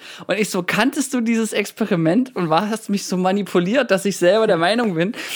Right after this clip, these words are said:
dass ich ein Glücksbild bin, weil ich, äh, ja, nenn mich da auch gerne, gerne Hans und sag, jo, das läuft. Und ist auch so, ja. Er kannte er übrigens nicht, also hat einfach intuitiv alles richtig gemacht. Äh, fand ich aber geil. Deswegen in dem Sinne, ähm, redet's euch und anderen ein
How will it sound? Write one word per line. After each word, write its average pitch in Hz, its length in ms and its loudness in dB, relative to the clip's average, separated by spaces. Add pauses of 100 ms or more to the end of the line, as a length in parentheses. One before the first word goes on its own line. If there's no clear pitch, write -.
(180)
dass 202 160 2
ich 226 120 -4
ein 214 80 -2
Glücksbild 185 380 -4
bin, 165 160 -4
weil 170 200 0
ich, - 220 -10
äh, 175 160 -4
ja, 220 180 0
nenn 156 140 0
mich 190 140 -4
da 156 80 -2
auch 165 100 -4
gerne, 170 260 -2
gerne 170 240 -4
Hans 190 240 -4
und 175 120 -8
sag, 185 200 -8
jo, 175 300 -6
das 165 180 -14
läuft. 160 300 -6
Und 170 160 -6
ist 262 140 -4
auch 202 100 0
so, 143 220 -8 (100)
ja. - 220 -6 (260)
Er - 80 -8
kannte 190 240 0
er 165 80 2
übrigens 170 240 -2
nicht, 135 240 -4
also 135 220 -4
hat 147 120 -4
einfach 135 240 -6
intuitiv 135 460 -8
alles 131 220 -8
richtig 147 180 -12
gemacht. 139 340 -8 (480)
Äh, 67 200 -14
fand 139 160 -8
ich 151 80 -8
aber 151 140 -6
geil. 131 220 -6
Deswegen 170 440 -6
in 156 100 -4
dem 156 140 -2
Sinne, 175 360 -6
ähm, 147 360 -8 (800)
redet's 185 400 -4
euch 180 300 0
und 170 100 -6
anderen 160 380 -4
ein 143 340 -6